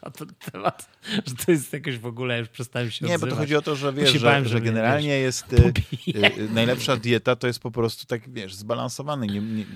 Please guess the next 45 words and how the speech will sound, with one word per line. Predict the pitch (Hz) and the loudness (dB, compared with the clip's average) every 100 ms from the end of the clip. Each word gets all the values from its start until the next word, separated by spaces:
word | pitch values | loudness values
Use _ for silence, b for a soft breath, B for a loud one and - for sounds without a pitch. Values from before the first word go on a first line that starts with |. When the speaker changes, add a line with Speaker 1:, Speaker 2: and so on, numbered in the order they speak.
| 107 | -4
Speaker 2:
jeść | 117 120 - - - | -2 -2 -6 -12 -10
tyle, | - 110 | -6 -4
ile | 117 110 | -2 -2
organizm | 110 113 - | -4 -6 -6
potrzebuje, | 113 - 107 98 95 101 110 - - | -8 -6 -6 -6 -4 -4 -6 -10 -12
jakie | 104 113 | -10 -6
ma, | 107 107 110 104 104 | -6 -6 -10 -16 -16
ma, | 101 104 101 101 _ b b - | -12 -8 -6 -8 _ b b -10
Speaker 1:
No, | 226 294 294 | -6 -4 -6
Speaker 2:
e, | 98 | -8
potrzeby | 101 _ 104 226 | -10 _ -8 -4
Speaker 1:
oczywiście, | 226 311 | -2 0
Speaker 2:
ze | 113 147 | 4 4
względu | 143 | 6
na | 127 | 4
Speaker 1:
liczyć | 170 190 | 4 2
Speaker 2:
przykład | 135 175 | 4 6
na | 165 | 6
wysiłek | 135 131 | 6 6
Speaker 1:
kalorie, | 139 170 | 4 4
Speaker 2:
fizyczny. | 175 107 - 113 117 | 2 0 -2 -4 -2
Tak. | 143 123 | 0 0
Speaker 1:
liczyć | 101 165 | 0 -2
kalorie | - 151 151 151 | 0 2 2 2
w | 139 | 0
oparciu | 139 143 135 143 | -2 -4 -4 -4
o, | 131 | -4
wiesz, | 127 117 110 | -4 -6 -6
o | - 127 | -6 -6
to | 131 127 | -4 -4
zużycie | 113 135 135 131 131 | -4 -4 -4 -2 0
energetyczne, | 123 127 120 117 123 127 113 110 113 117 110 107 107 107 110 | 0 0 -2 -4 -6 -6 -6 -6 -8 -8 -6 -6 -8 -10 -12
y, | |
wiesz, | 110 110 | -10 -10
które | - 131 123 | -8 -4 -2
masz. | 117 117 139 - B B B B - | 0 -2 -4 -10 B B B B -4
Y, | 127 120 120 | 0 2 2
jeżeli | 127 139 156 | 2 2 2
chcesz | 143 143 - | 0 -4 -2
chudnąć, | 156 131 123 | -2 0 -2
no | 135 | -4
to | 127 | -4
wytworzyć | 131 - 127 123 | -4 -4 -4 -4
sobie | 127 123 | -4 -4
ten | 120 120 | -2 -2